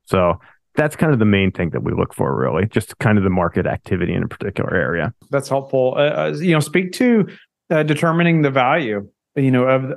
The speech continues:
Speaker 2: per acre, you know, for that property, 'cause that, 'cause that could change quite a bit, say, per, even within the county, right? Depending on the location where it's at.
Speaker 1: Exactly. And it's kind of really hard.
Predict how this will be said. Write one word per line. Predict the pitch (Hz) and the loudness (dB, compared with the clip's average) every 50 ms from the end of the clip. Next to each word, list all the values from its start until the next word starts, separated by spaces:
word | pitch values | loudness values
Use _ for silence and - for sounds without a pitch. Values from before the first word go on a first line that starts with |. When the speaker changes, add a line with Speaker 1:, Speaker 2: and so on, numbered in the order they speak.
| - _ | -6 _
Speaker 2:
per | 147 143 139 120 | 0 0 2 2
acre, | 127 135 139 - 123 110 104 104 - _ _ | 0 -2 0 -2 -2 -2 -2 -4 -8 _ _
you | 143 131 | 0 0
know, | 123 110 | 0 0
for | - 127 120 | 0 -2 0
that | 117 117 117 | 0 -2 -2
property, | - 123 123 131 - 123 120 | 0 0 0 0 -2 -4 -6
'cause | 113 113 | -4 -2
that, | 135 131 127 - 139 | -2 -2 -2 -2 -2
'cause | - 135 131 | -2 0 2
that | 156 156 156 | 0 0 0
could | 185 165 | 0 0
change | - 160 151 143 135 - | 0 0 0 0 0 0
quite | - 147 139 | 0 -2 0
a | |
bit, | 135 147 151 160 147 127 | 2 2 0 0 -2 -2
say, | - 143 135 135 | -2 0 0 0
per, | 135 - 139 143 143 135 139 - - - _ _ | 0 0 2 2 2 0 -2 -6 -14 -20 _ _
even | 175 175 185 190 175 | 2 2 4 4 2
within | 180 165 180 180 175 | 2 2 2 2 2
the | 170 | 0
county, | - - 175 196 208 151 110 104 | 2 0 0 0 0 0 -2 -2
right? | 110 123 139 156 151 | 0 0 0 0 -2
Depending | 139 - 156 151 143 143 | -2 -2 0 0 2 2
on | 143 139 | 0 2
the | 135 | 2
location | 139 135 131 - 139 147 170 165 - 139 127 | 2 0 2 0 2 0 0 0 -2 -4 -2
where | 127 135 131 131 | 0 0 0 0
it's | 127 131 - | 0 0 0
at. | 151 156 147 131 - - _ _ _ _ - | -2 -2 -2 -4 -8 -14 _ _ _ _ 0
Speaker 1:
Exactly. | 147 165 156 139 143 143 143 147 143 - 127 117 110 - | 0 2 2 2 2 2 2 2 0 0 0 0 2 2
And | - 139 139 139 135 - - | 2 2 2 2 2 2 2
it's | 143 151 151 - - | 0 0 0 -2 -2
kind | - 160 151 156 156 | -2 0 0 2 2
of | 151 139 127 113 - - _ | 2 2 2 0 -4 -10 _
really | - 139 127 147 156 147 139 135 131 120 - - - - | 0 2 2 4 4 4 4 4 2 2 0 -2 -8 -14
hard. | - - 120 120 117 117 120 120 120 123 123 | -4 -2 0 2 4 4 4 2 2 0 -2